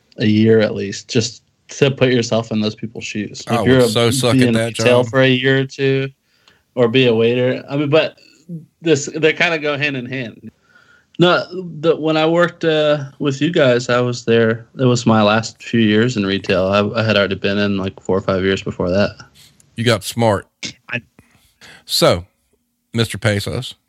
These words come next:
Speaker 2: glad to have you on. Uh,
Speaker 1: Thanks for having
Speaker 2: been,
Speaker 1: me.
Speaker 2: been a long time. Been a long time. Mister Pesos is a pretty avid supporter, along with the folks in the chat.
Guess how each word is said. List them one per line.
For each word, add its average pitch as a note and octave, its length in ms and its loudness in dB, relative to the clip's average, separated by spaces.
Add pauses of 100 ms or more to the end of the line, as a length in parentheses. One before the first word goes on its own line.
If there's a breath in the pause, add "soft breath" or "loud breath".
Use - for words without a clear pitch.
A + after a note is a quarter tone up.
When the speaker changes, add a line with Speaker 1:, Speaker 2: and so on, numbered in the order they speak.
(600)
Speaker 2:
glad G#2+ 240 -2
to F2+ 60 -4
have F#2 200 -2
you F2+ 140 -4
on. A#2+ 200 -6 (840)
Uh, E2 260 -8 (220)
Speaker 1:
Thanks G#3+ 360 2
for C#3+ 120 -2
having G3 300 0
Speaker 2:
been, A2 160 -4
Speaker 1:
me. D#2+ 60 -10
Speaker 2:
been A2+ 80 -4
a A#2+ 80 -4
long B2 240 -4
time. A2+ 300 -8
Been G2+ 140 -10
a G2+ 80 -10
long G#2 160 -8
time. G2+ 280 -8 (640 soft breath)
Mister G#2 240 -6
Pesos A2+ 580 -2
is F#2+ 240 -6
a F#2 300 -6 (1400 soft breath)
pretty A2 300 -4
avid G#2+ 260 -2
supporter, B2+ 500 -2 (1040)
along G#2+ 320 -2
with G2 120 -6
the - 80 -16
folks F#2+ 300 -4
in F2+ 80 -4
the D#2+ 80 -8
chat. A#2+ 340 -4